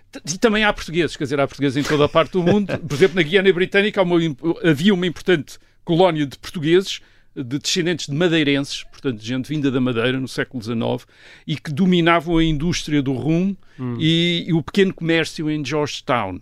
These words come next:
Speaker 1: Quer dizer, eh, em mil oitocentos e noventa chegaram a ser quatro por cento da população, estes portugueses.
Speaker 2: Hum.
Speaker 1: Eh, depois, no século vinte, a maior parte deles saíram da Guiana, foram, hum, para os Estados Unidos, para a Inglaterra, para o,
Speaker 2: Hum.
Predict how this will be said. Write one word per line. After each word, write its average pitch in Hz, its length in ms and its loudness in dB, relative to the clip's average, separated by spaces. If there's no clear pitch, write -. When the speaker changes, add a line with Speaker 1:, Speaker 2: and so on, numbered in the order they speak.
Speaker 1:
Quer 139 80 -12
dizer, 104 520 -8
eh, 156 240 -2
em 170 80 4
mil 214 160 4
oitocentos 214 320 2
e 196 60 -4
noventa 196 240 -2
chegaram 202 320 0
a - 20 -4
ser - 160 -8
quatro 208 320 -6
por - 100 -14
cento 190 280 -6
da 165 60 -12
população, 151 520 -4
estes - 200 -8
portugueses. 123 580 -6
Speaker 2:
Hum. 120 400 -10
Speaker 1:
Eh, 147 280 4
depois, 180 240 2
no 180 80 -2
século 170 360 -4
vinte, 165 200 -4
a 180 40 -4
maior 160 180 2
parte 151 240 0
deles 160 160 -6
saíram 156 400 0
da 139 80 0
Guiana, 139 400 0
foram, 127 300 -4
hum, - 1080 -8
para - 80 -18
os - 60 -14
Estados 104 260 -8
Unidos, 147 300 -4
para - 120 -12
a 117 60 -6
Inglaterra, 117 600 -4
para - 160 -16
o, 120 260 -10
Speaker 2:
Hum. 127 240 -2